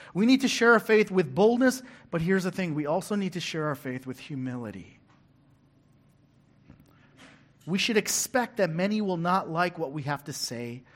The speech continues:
but we say it still and we say it lovingly. Paul reasons with people for days. He discusses, he debates,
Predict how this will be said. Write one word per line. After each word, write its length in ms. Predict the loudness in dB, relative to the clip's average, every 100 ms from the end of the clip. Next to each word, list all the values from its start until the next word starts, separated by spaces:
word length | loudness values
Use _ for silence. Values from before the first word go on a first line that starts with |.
| -20 -20 -18
but 120 | -16 -10
we 140 | -8
say 300 | -8 -6 -6
it 160 | -6 -4
still 720 | -2 -4 -6 -8 -8 -10 -14
and 140 | -14 -12
we 80 |
say 280 | -10 -10 -10
it 140 | -12 -12
lovingly. 680 | -14 -14 -14 -16 -20 -20 _ _ _ _ _ _ _ _ _ _ _ -20
Paul 380 | -12 -2 0 0
reasons 540 | 0 0 0 -2 -6 -6
with 140 | -10
people 280 | -10 -10 -10
for 180 | -8 -6
days. 840 | -4 -6 -8 -14 -20 -20 -20 -20 _ _ _ _ -6
He 160 | 0 2
discusses, 720 | 2 0 2 2 2 -4 -4
he 140 | -4
debates, 460 | -4 0 4 2